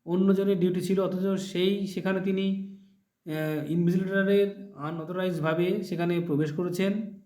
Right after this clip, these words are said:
তারপরে, আহ, wrote answer on a loose sheet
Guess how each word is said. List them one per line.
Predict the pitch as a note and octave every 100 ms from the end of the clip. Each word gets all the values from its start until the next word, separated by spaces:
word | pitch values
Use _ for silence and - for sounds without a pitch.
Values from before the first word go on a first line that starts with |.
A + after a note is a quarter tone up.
| _ _ _ _ _ _ _ _
তারপরে, | F3 F3+ G#3 E3+ D#3 E3 - - - _ _
আহ, | C#3+ C#3+ C#3+ C#3+ C#3 C#3
wrote | F#3+ F#3+
answer | F3 F3 G3+ G3+ G3
on | F#3
a | F#3+ F3+ D#3+
loose | G3 G3 -
sheet | G#3 G3+ -